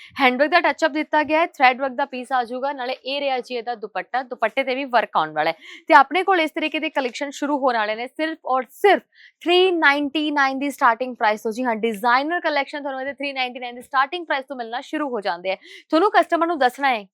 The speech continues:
ਕਿ ਇਸ ਫੈਬਰਿਕ ਦੀ ਕੁਆਲਿਟੀ ਕੀ ਹੈ। ਜਿਵੇਂ ਤੁਸੀਂ ਆਹ ਦੇਖ ਰਹੇ ਹੋ, ਇਹ ਤੁਹਾਨੂੰ ਕਰੰਚੀ ਫੈਬਰਿਕ ਮਿਲ ਜਾਂਦਾ ਹੈ।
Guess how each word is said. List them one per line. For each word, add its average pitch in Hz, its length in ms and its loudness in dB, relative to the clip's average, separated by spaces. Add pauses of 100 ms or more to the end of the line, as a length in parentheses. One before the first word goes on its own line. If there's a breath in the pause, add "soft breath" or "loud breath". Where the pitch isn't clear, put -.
ਕਿ 294 160 -4
ਇਸ 311 120 -4
ਫੈਬਰਿਕ 277 400 2
ਦੀ 311 100 -2
ਕੁਆਲਿਟੀ 247 580 2
ਕੀ 185 240 -10
ਹੈ। - 60 -4 (280 loud breath)
ਜਿਵੇਂ 311 200 0
ਤੁਸੀਂ 320 280 -2
ਆਹ 277 200 6
ਦੇਖ 269 280 -4
ਰਹੇ 269 100 0
ਹੋ, 277 120 -2
ਇਹ 277 180 0
ਤੁਹਾਨੂੰ 277 340 -2
ਕਰੰਚੀ 254 400 -4
ਫੈਬਰਿਕ 226 380 0
ਮਿਲ 208 140 -6
ਜਾਂਦਾ 175 260 -2
ਹੈ। 185 60 0